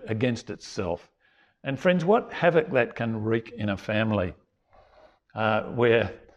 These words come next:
uh, you hear people say, don't you, "Oh no, she's daddy's little girl," or "He's mummy's boy." And where they, people have favourites.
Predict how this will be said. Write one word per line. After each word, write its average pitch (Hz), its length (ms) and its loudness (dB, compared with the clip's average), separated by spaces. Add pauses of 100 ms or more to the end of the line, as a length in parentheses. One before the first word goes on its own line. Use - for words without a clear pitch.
(760)
uh, 175 120 -10
you 143 200 2
hear 185 200 2
people 151 240 0
say, 160 260 2
don't 147 240 0
you, 143 80 0
"Oh 143 120 2
no, 143 180 -2
she's 139 400 -2
daddy's 120 500 2
little 104 200 0
girl," 90 420 -2 (600)
or 104 240 0
"He's 156 380 -4
mummy's 123 840 0 (460)
boy." 123 440 4 (1200)
And 143 240 -4 (680)
where 120 220 4
they, 127 300 2 (120)
people 185 300 4
have 143 220 2
favourites. 156 840 2